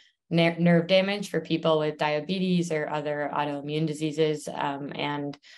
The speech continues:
what we found is that Cigna in this presentation was considering adding this, um, A N S testing, um, autonomic nervous system testing, to this system in which they would kind of expedite, uh, reviews so that they could go to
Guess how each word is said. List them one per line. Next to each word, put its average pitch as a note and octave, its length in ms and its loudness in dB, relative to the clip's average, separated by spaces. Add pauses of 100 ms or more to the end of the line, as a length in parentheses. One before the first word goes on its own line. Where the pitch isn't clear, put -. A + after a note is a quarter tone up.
(160)
what E3 160 4
we F#3+ 80 4
found F#3 360 4
is E3 140 2
that D3 300 0
Cigna D#3 420 0
in D3+ 100 -4
this D3 120 -6
presentation D#3+ 720 0
was D#3 160 0
considering D3+ 720 -2 (340)
adding E3 400 4
this, D#3 400 0
um, C#3+ 280 -2
A D3+ 200 -4
N D3 140 0
S C#3+ 280 -6
testing, D#3 680 -2
um, D3 240 -2
autonomic D3 500 -2
nervous D3+ 260 -2
system D3 280 -6
testing, D3 600 -4 (380)
to F#3 100 2
this E3+ 300 4
system D#3 540 0
in D3+ 180 -4
which D3+ 300 -4
they D3 160 0
would D#3 260 0 (260)
kind D#3+ 200 0
of D3 80 -4
expedite, D#3 840 0
uh, D3 400 -6 (380)
reviews E3+ 580 4
so D3+ 140 2
that D3 200 0
they D3 140 -2
could D3+ 180 0
go D3+ 160 2
to D3+ 300 0